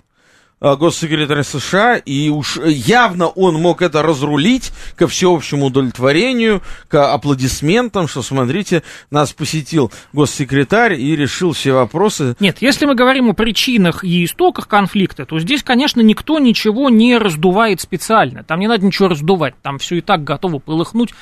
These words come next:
Speaker 2: в любой момент, без, а, всякого участия наших американских, в кавычках,
Speaker 1: Я,
Speaker 2: друзей.
Speaker 1: я, я, я так хочу намекнуть, это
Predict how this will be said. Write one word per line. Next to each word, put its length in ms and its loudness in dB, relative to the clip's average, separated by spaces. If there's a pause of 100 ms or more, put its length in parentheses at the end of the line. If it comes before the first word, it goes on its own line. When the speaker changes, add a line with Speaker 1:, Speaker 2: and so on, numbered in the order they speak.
(200)
Speaker 2:
в 100 -4
любой 260 4
момент, 440 0
без, 320 2
а, 140 2
всякого 400 -2
участия 500 -2
наших 380 -4
американских, 720 -4 (220)
в 80 -20
кавычках, 580 -2
Speaker 1:
Я, 80 -2
Speaker 2:
друзей. 540 2
Speaker 1:
я, 140 2
я, 80 4
я 180 2
так 160 -2
хочу 300 -6
намекнуть, 480 -2 (240)
это 360 -2